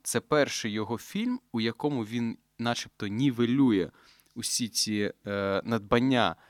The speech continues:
з міфології, з казок і, власне, зі своєї фантазії в цілому, е, певних таких персонажів, і ставить на її мі-, на їх місце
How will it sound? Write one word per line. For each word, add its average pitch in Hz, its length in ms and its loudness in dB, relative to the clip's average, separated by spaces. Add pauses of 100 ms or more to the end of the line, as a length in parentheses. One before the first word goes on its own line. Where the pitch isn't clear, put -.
(180)
з 98 200 -8
міфології, 110 760 -2
з - 100 -4
казок 110 540 0
і, 98 440 -4 (220)
власне, 101 300 0
зі 98 240 -4
своєї 113 300 -2
фантазії 95 680 -4
в - 80 -16
цілому, 170 580 0 (480)
е, - 40 -14 (120)
певних 98 300 0
таких 104 280 -8
персонажів, 95 640 -6 (420)
і 131 240 -2
ставить 147 440 2
на 123 80 0
її 123 200 2
мі-, 139 280 2
на 127 160 6
їх 135 300 4
місце 156 520 -4